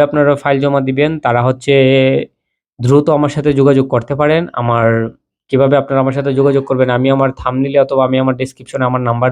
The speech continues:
দিয়ে রাখবো, অথবা প্রথম কমেন্টে আপনারা আমার নাম্বার পেয়ে যাবেন, অথবা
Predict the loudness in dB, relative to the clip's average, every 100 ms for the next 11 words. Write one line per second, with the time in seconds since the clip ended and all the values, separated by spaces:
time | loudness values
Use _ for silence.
0 | 0 2 2 0 -2 -2 _ _ _ _
1 | -4 0 0 0 -2 -2 -2 0 0 0
2 | 0 -2 -2 -2 0 0 0 0 0 0
3 | 0 0 0 0 0 -2